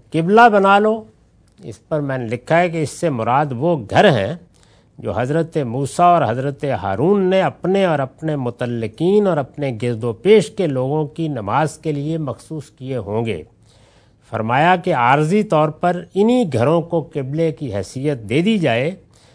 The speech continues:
تاکہ نماز کی اقامت میں وہ وحدت پیدا ہو جائے جو اس کے لیے ہمیشہ مطلوب رہی ہے۔ مصر سے ہجرت کے بعد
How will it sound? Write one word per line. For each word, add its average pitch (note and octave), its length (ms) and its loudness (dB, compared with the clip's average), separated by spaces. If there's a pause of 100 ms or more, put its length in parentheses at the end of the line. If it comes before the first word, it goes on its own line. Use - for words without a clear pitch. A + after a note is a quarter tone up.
(260)
تاکہ C3 400 0
نماز C3 540 4
کی E3 260 -2
اقامت E3 540 -2
میں F3+ 140 0
وہ D3+ 220 -2
وحدت F#3 480 2
پیدا D#3 300 2
ہو B2+ 140 0
جائے C#3 280 0
جو D3 160 -4
اس - 160 -10
کے D#3+ 140 -6
لیے C3+ 240 -6
ہمیشہ A2 400 -6
مطلوب A#2+ 540 -6
رہی G#2+ 320 0
ہے۔ E2 120 -8 (760)
مصر F#3 440 2
سے G#3+ 240 2
ہجرت C3+ 460 -2
کے A#2+ 120 -4
بعد C#3 340 4